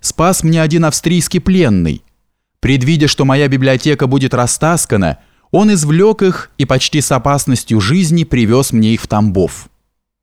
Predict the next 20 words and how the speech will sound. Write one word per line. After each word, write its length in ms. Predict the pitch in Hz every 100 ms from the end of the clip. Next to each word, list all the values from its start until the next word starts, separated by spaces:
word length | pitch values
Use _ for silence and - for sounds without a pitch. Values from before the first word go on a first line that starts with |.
| _ _ _ _
Никогда 540 | 120 139 135 123 139
не 100 | 139
забуду 400 | 117 123 135 131
этого 280 | 131 127 127
иноплеменника, 920 | 123 110 123 127 156 131 113 101 87 - _
творившего 580 | - 113 139 156 - 143
дело 300 | 123 139 139
культуры 540 | - 123 110 156 143 127
и 40 |
преданности – 880 | 117 123 170 131 110 95 - 87 - _ _ _
в 100 | -
то 140 | - 185
время 280 | 185 175
как 200 | 170 160
свои 520 | - 127 123 147 196 196 _
творили 440 | - 113 151 214 185
дело 300 | 131 147 135
разрушения 800 | 123 110 107 - 131 139 131 123
и 160 | -
злобы. 540 | 113 107 107 92 73